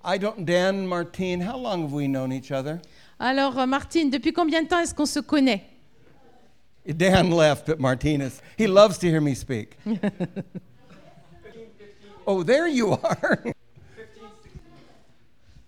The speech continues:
Speaker 2: Quinze, quinze, seize ans ?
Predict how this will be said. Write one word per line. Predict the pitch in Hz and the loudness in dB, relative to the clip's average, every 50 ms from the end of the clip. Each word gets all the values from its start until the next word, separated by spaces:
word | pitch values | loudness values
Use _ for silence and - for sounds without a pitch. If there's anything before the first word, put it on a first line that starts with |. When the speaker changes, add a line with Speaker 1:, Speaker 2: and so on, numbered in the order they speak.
| - 453 466 453 466 466 453 - - - 392 392 - 370 359 349 339 330 330 320 339 330 - - - - - - - - - - - - - - - - | -20 -20 -20 -20 -20 -20 -20 -20 -20 -20 -20 -20 -20 -20 -20 -20 -20 -20 -20 -20 -20 -20 -20 -20 -20 -20 -20 -20 -20 -20 -20 -20 -20 -20 -20 -20 -10 -6
Speaker 2:
Quinze, | - 311 285 302 311 254 247 - - - | -2 0 0 0 -2 -4 -6 -10 -8 -6
quinze, | 294 285 311 302 | -4 -4 -4 -2
seize | - - 311 302 277 | -2 -4 -4 -2 -4
ans ? | 320 320 330 | -4 -6 -6